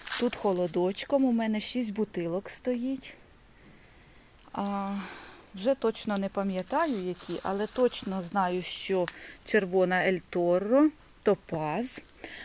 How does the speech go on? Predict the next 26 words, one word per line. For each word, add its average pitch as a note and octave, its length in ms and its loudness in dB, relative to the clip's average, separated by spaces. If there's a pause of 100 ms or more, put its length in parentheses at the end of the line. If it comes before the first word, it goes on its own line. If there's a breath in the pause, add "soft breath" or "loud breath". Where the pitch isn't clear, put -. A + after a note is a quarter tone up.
(120 loud breath)
Тоді G3+ 320 4
з - 100 4
того G3 240 6
квітничка G3 600 -2
у E3+ 40 -2
мене F3 260 -2
там E3+ 240 -2
спереді E3+ 640 -2 (380)
червоненька, E3 1160 0 (140)
на A#3+ 100 0
базарі B3 420 0
купляла, A#3+ 480 -2
сорту A#3+ 360 -2
не A3 140 0
знаю, A3 420 -2 (460 loud breath)
і B3+ 100 4
Керіо. E3+ 600 2 (180)
Оце C4+ 240 4
чотири G#3+ 360 2
пам'ятаю. F#3 640 -4
А - 80 0
які A3 260 4
я C4 140 10
ще D4+ 280 2
дві F#3+ 240 2
зрізала? E3+ 580 -2